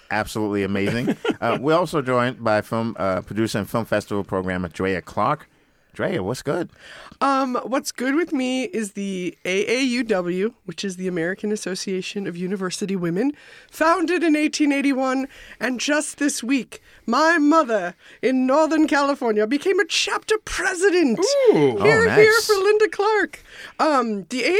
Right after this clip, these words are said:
Speaker 3: A W, A A U W, it's
Speaker 2: That's a
Speaker 3: not
Speaker 2: lot.
Speaker 3: a, it's not an easy, the ah, as I
Speaker 2: Ow.
Speaker 3: like to call it. Ah, ooh. Um, uh, it's a pretty sweet organization. It started in eighteen eighty-one, and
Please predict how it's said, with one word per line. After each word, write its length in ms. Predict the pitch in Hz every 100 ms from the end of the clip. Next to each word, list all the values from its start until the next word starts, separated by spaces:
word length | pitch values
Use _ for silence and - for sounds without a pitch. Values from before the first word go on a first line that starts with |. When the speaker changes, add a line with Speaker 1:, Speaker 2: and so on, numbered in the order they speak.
| 508
Speaker 3:
A 20 | 269
W, 400 | 277 311 294 - - _ _ _
A 280 | 220 285 302 -
A 120 | 285
U 200 | 262 285
W, 280 | 247 247 -
it's 140 | 214 -
Speaker 2:
That's 20 |
a 40 |
Speaker 3:
not 160 | 254 403
Speaker 2:
lot. 60 | 370
Speaker 3:
a, 100 | -
it's 160 | -
not 160 | 285 349
an 100 | 240
easy, 280 | 240 254 190 - - 202
the 200 | 285 247
ah, 480 | 277 233 190 208 - -
as 80 | 240
I 180 | 262 -
Speaker 2:
Ow. 40 |
Speaker 3:
like 200 | 311 587
to 80 | 587
call 220 | 339 - -
it. 120 | -
Ah, 260 | 196 196 277
ooh. 380 | 320 214 202 214 - - - 156 -
Um, 340 | 294 269 240
uh, 140 | 214 - - - -
it's 160 | 269 370
a 60 |
pretty 560 | - 320 427 554 339 - -
sweet 480 | - - 226 262 294
organization. 560 | 254 254 226 269 247
It 140 | 220 214
started 340 | - 320 427 427
in 180 | 330 - -
eighteen 420 | 214 220 294 254
eighty-one, 880 | 196 220 220 190 175 175 180 240 294 - - - -
and 460 | 233 226 220 190